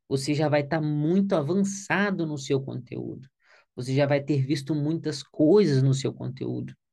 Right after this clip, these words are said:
né? Aí vai dar pra você aprofundar ainda mais nas revisões. Sim, não esqueçam as revisões. Por quê? Revisão é pra fazer desde o começo, beleza? Anota isso aí, aí.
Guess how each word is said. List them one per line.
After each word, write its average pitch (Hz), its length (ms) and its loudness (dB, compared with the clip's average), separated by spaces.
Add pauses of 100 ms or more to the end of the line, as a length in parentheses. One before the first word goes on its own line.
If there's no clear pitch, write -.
(560)
né? 135 280 -2 (160)
Aí 143 320 2
vai 165 260 2
dar 165 280 2
pra 175 120 -2
você 147 400 -2
aprofundar 165 880 0
ainda 180 460 -2
mais 165 560 -2
nas 165 240 -8 (160)
revisões. 165 1120 0 (380)
Sim, 175 480 0 (240)
não 160 260 4
esqueçam 185 840 0
as 143 180 -4
revisões. 135 880 0 (340)
Por 220 220 0
quê? - 240 -10 (240)
Revisão 139 880 0 (320)
é - 80 -2
pra 160 280 0
fazer 160 340 0
desde 139 360 2
o 151 40 -4
começo, 185 540 -2 (100)
beleza? 131 560 2
Anota 131 320 -2
isso 135 180 -6
aí, 247 120 0
aí. 160 240 0